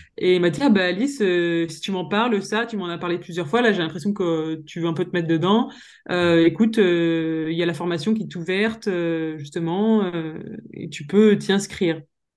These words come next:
Speaker 1: Donc,
Speaker 2: Mm.
Speaker 1: il m'a, il m'a partagé le, euh, le contact de Michael Romesi.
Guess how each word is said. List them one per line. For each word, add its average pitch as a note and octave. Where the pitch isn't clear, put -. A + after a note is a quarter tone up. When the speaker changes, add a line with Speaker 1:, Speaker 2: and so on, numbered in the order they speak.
Speaker 1:
Donc, F3+
Speaker 2:
Mm. -
Speaker 1:
il F#3
m'a, D#3+
il E3
m'a D#3+
partagé F#3
le, E3
euh, E3
le E3
contact G#3+
de F3
Michael F3
Romesi. E3